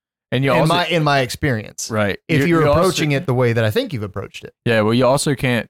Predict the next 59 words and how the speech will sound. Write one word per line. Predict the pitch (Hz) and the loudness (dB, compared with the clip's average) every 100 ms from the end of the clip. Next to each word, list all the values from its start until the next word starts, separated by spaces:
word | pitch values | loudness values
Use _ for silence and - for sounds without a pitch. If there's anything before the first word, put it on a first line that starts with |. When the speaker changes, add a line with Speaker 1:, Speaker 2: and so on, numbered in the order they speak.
| _ | _
Speaker 1:
like, | 117 107 98 _ | -2 -2 -2 _
that, | 117 110 | 0 0
I, | 117 117 | 0 -2
like, | 113 104 | -4 -2
I | 120 | -4
agree | 104 98 | -2 -4
with | 107 123 | -6 -6
you | 123 - | -10 -12
on, | 107 - | -16 -10
on | 104 101 | -8 -6
a | |
lot | 104 | -4
of | 113 | -2
that. | 117 - - _ _ _ - | -2 -6 -16 _ _ _ -10
And | 113 107 | -4 -2
I | 104 | -2
just, | 104 | -2
something | 135 113 | -4 -4
I | 107 | -4
wanna | 95 | -2
add | 92 101 | -2 -4
to | - 117 | -2 -2
it | 117 - _ _ - | -2 -6 _ _ -4
is | 117 | 0
just | 107 - - _ | 0 -2 -8 _
that | 117 110 101 | -2 0 2
whole, | 101 110 110 104 98 _ _ _ _ _ - | 0 2 2 2 0 _ _ _ _ _ -4
you | 113 | 0
know, | 98 | 0
in | 113 120 | 0 0
the | 104 98 | 0 2
end, | 104 113 107 | 2 0 0
what | |
am | 101 | 0
I | 98 | 0
gonna | 98 | 0
become? | 95 - 104 101 104 101 _ _ | -2 -2 0 2 0 -4 _ _
Like, | 113 107 95 - - | -2 -2 -2 -12 -8
most | 110 123 139 | -2 -2 -2
people, | 143 127 | -4 -2
you, | 107 110 110 | -2 -4 -6
you | 113 110 | -4 -2
won't | 139 110 | -2 0
know | 107 110 113 | 2 2 2
until | 101 98 110 101 98 | 0 -4 -4 -2 -2
it | 92 | -2
happens. | 98 98 127 127 - | -4 -2 -4 -6 -8
You | 98 | -6
can't | 113 104 | -4 -4
predict | 95 92 - | -6 -6 -4
that | 113 | -4
kind | 127 127 | -2 -2
of | 123 | -4
shit. | - - - - - | -8 -12 -14 -12 -6
Speaker 2:
Yeah. | - - | -4 -2
Speaker 1:
And | 113 113 | -2 -2
you | |
can't | - 135 90 98 | -2 -2 -4 -4
wait | 107 107 113 | -2 -2 -4